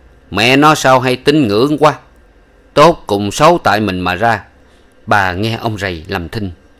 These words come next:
bèn kêu Ngọc Thu bảo nấu cơm thêm và đồ ăn khá một chút. Ngọc Thu vâng lời lo dọn cơm theo khách. Đúng mười một giờ rưỡi, quả nhiên thầy Châu đã chở rương tới cửa ông. Ông Phán đương đứng ngó chừng,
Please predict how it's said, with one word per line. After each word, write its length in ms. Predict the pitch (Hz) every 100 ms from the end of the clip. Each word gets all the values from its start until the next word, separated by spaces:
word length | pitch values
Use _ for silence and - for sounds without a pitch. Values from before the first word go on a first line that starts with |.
| _
bèn 220 | 101 98
kêu 200 | 95 123
Ngọc 180 | 117 92
Thu 180 | - 107
bảo 220 | 95 85
nấu 140 | 113 135
cơm 280 | - 104 92
thêm 200 | 107 92 82 _ _ -
và 240 | 101 92
đồ 160 | 87 95
ăn 280 | 92 104 98
khá 200 | - 117
một 160 | 165 117 -
chút. 120 | 131 - _ _ _ _ -
Ngọc 160 | 98 -
Thu 180 | 120 104
vâng 160 | 107
lời 240 | 98 85 82
lo 160 | 101
dọn 280 | 113 85 85
cơm 240 | - 107 95
theo 160 | 107
khách. 180 | - 127 - _ _ _ _ _ _ _ _ _ _
Đúng 220 | 123 147
mười 100 | 160
một 200 | 90 92
giờ 120 | 90 85
rưỡi, 320 | 87 92 135 135 _ -
quả 160 | 95
nhiên 300 | 127 113 98
thầy 220 | 98 92
Châu 220 | 85 113 101
đã 100 | 98
chở 220 | 98 101
rương 220 | 113 104
tới 160 | 104 120
cửa 220 | - 90
ông. 160 | 104 92 92 _ _ - _ _ _ _
Ông 160 | - 120
Phán 280 | 113 123 165
đương 260 | 131 120
đứng 180 | 117 139
ngó 120 | 151
chừng, 280 | 151 104 82